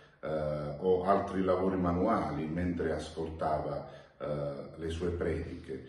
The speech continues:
Poi l'uditorio era diviso tramite una tenda tra maschi e femmine per evitare che gli occhi dei maschi si balestrassero,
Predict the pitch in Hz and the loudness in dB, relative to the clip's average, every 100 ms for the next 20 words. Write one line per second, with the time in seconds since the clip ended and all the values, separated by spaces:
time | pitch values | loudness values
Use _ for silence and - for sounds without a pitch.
0 | - - _ 117 123 110 101 104 104 101 | -18 -20 _ 8 10 8 6 4 2 4
1 | 120 120 98 95 92 95 113 110 95 87 | 6 8 8 6 4 2 2 0 0 0
2 | 82 90 95 95 92 90 90 - 104 104 | 0 2 4 4 4 4 2 4 4 4
3 | 98 92 87 - 87 87 104 104 - 90 | 4 4 4 4 2 4 4 2 -2 -4
4 | 85 - 120 104 82 78 76 87 85 82 | -4 0 2 2 2 0 -2 -2 0 2
5 | 85 85 92 92 87 87 82 85 - - | 2 2 4 4 2 2 0 0 -8 -16
6 | - 85 110 - - 92 90 90 92 92 | -10 4 6 6 2 0 2 2 2 2
7 | 92 - - 85 82 82 85 87 82 - | 0 -6 -6 -4 -4 -2 0 0 0 -2
8 | 85 87 85 - 85 80 73 | 0 0 0 -2 -2 0 -2